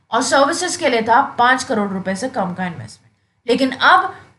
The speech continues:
investment जो है वो बीस करोड़ से कम का कर दिया गया है और turnover जो है वो सौ करोड़ से कम, मतलब सौ करोड़ से कम का अगर turnover है तो आप medium वाली category में आते हैं। Clear हो गई? तो ये revise की गई है जो कि आप लोगों को अच्छी तरीके से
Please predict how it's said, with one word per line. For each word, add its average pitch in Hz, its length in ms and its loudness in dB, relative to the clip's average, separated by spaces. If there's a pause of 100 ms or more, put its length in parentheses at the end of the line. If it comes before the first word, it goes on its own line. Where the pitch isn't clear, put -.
(100)
investment 285 580 0
जो 302 100 0
है 269 200 6
वो 277 180 2
बीस 233 300 -4
करोड़ 262 320 2
से 302 140 -4
कम 262 200 -2
का 269 140 2
कर 269 160 -2
दिया 247 280 0
गया 240 200 0
है 311 200 2
और 226 260 0
turnover 277 520 0
जो 226 120 0
है 214 120 2
वो 226 140 -2
सौ 214 320 0
करोड़ 180 300 -4
से 220 140 -6
कम, 208 200 -8 (240)
मतलब 214 180 -4
सौ 247 180 4
करोड़ 254 220 0
से 269 120 -4
कम 233 240 -6
का 240 120 2
अगर 226 180 0
turnover 196 480 -4
है 202 200 -2 (300)
तो 233 60 0
आप 269 200 4
medium 226 540 -2
वाली 190 280 0
category 170 520 -4
में 175 120 -8
आते - 360 -12
हैं। - 60 -20 (120)
Clear 240 280 0
हो 226 100 -2
गई? 226 180 -4
तो - 380 -10
ये 320 200 0
revise 277 440 2
की 294 160 -6
गई 247 200 4
है 240 160 2
जो 240 140 0
कि 247 120 -2
आप 233 200 2
लोगों 226 200 0
को 262 100 0
अच्छी 254 300 -2
तरीके 226 400 -2
से 240 200 0